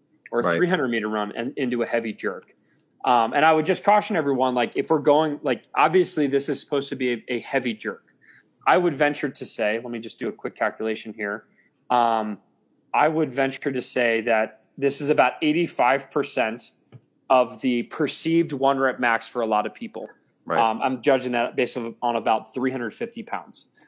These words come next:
Speaker 1: So the three hundred pounds is eighty-five percent of three hundred fifty pounds. I'd say roughly if you take about eighty-five percent of your one rep max jerk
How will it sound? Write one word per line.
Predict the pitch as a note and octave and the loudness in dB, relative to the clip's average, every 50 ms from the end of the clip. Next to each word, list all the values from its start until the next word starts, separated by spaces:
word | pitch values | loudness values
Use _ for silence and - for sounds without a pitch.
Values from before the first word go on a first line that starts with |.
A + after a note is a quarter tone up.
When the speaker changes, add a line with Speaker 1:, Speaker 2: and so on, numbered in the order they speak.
| _ - C3+ C3 - | _ -8 -8 -6 -4
Speaker 1:
So | - B2 A#2 | -2 0 0
the | A2+ A2+ | 0 -2
three | A2+ - E3 F3+ | -2 0 2 2
hundred | F#3+ F3 D#3 C3+ | 2 2 2 0
pounds | D3 D#3 D3 C3 C3 C3 B2 B2 | 0 2 2 2 2 0 -2 -4
is | C#3 - A#2+ A2+ - | -4 -4 -4 -4 -2
eighty-five | D#3 D3 C#3+ C#3 - C3+ B2+ - | 0 0 0 0 2 2 0 0
percent | - B2+ - - B2 A#2 A2+ - | -2 -4 -4 -4 -6 -6 -4 -4
of | A#2+ A2+ G#2+ - | -4 -4 -4 -6
three | - B2 A#2+ | -8 -6 -6
hundred | A#2+ A#2 G#2+ | -6 -6 -6
fifty | - G#2 G2+ B2 A#2+ | -8 -8 -8 -8 -6
pounds. | - B2+ A#2+ A#2+ A#2 - _ _ _ _ _ _ _ _ _ - | -2 -2 -2 -2 -2 -6 _ _ _ _ _ _ _ _ _ 2
I'd | D3 E3+ E3+ | 2 2 4
say | - G#3 F#3 | 4 4 4
roughly | C#3 D3 D3 D3+ D3 - F3 E3+ | 6 6 6 6 4 2 0 0
if | - D3+ | 0 0
you | C3 | -2
take | B2 - C#3+ C3 A#2+ - - _ _ _ _ _ _ _ _ - | 0 2 0 0 0 -2 -10 _ _ _ _ _ _ _ _ -4
about | - - B2+ A#2+ - - | 0 2 2 2 2 2
eighty-five | F#3+ F#3+ G#3+ A3 F#3 - E3+ F3 E3+ - | 4 4 4 4 2 2 2 2 0 0
percent | E3+ D3+ - D3 C3+ B2+ | -4 -4 -2 -2 -2 -2
of | A#2+ A2+ | -2 -2
your | A#2 A2+ | -2 -2
one | A2 A#2+ C3 C#3+ D3 | 0 0 0 2 2
rep | C#3+ C3 A#2 B2+ | 2 0 0 0
max | B2+ A#2 A2+ - - - | 0 0 0 -2 -4 -12
jerk | _ - A#2+ A2 G2 G2 - _ | _ -8 -6 -4 -6 -6 -10 _